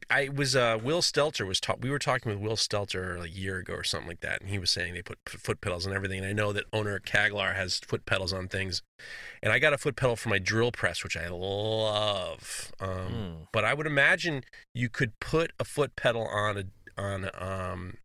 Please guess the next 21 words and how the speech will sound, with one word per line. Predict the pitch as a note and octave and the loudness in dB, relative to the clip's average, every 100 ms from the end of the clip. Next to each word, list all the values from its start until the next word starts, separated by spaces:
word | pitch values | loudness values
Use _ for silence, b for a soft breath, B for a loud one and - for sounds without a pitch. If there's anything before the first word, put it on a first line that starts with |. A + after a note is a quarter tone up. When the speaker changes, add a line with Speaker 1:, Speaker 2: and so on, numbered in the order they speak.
| - | 0
Speaker 1:
you | C#3 | 4
know, | |
you | B2 D#3+ | 4 4
can | F3 | 2
buy | C3 C3 C3+ | 4 4 4
the | A#2 | 2
foot | G2 C3+ - | 0 -2 2
pedals, | G#2+ F#2+ F2 - - _ _ _ B B - | 0 0 0 0 -2 _ _ _ B B -2
and | G2+ | 2
they're, | G#2 G#2 | 4 4
and | G#2+ G#2 | 4 4
it's | G2+ - | 2 2
just | - G#2 G#2+ | 2 2 2
like | F#2 | 0
an | |
on-off, | G2 G2 F#2+ F#2 - | 0 0 0 -2 -2
it's | A#2 | 2
an | D#3 | 2
on-off | A#2 G#2 F#2 - | 2 0 -2 -4
switch. | C#2+ - - | -4 0 2
So | A#2 | 2